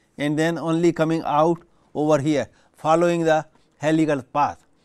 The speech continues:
And this helical path when it is following, then the total length travelled by an abrasive particle before it enters into the workpiece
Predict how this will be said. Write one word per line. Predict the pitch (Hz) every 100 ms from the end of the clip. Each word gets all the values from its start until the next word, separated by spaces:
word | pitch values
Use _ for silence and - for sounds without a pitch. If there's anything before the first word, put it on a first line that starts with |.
| _ _ -
And | 156 151
this | 151 247
helical | 180 170 202 196 185
path | 175 170 - _
when | - 151 165
it | 156
is | 156
following, | - 233 262 165 131 131 _ _ -
then | 170 185
the | 185 - -
total | 208 254 262
length | 262 202 190 202 - _
travelled | - 180 190 160 - _ _ _ _ _ _ _ _ _ _ -
by | 160
an | 190 190 185
abrasive | 175 190 226 226 202
particle | 180 170 175 190 196 - _ _ _ _ _ _ _ _ _ -
before | 123 156 - 220 233
it | 208 180
enters | 185 190 208 185 185
into | 180 190
the | 180 170
workpiece | 185 185 226 226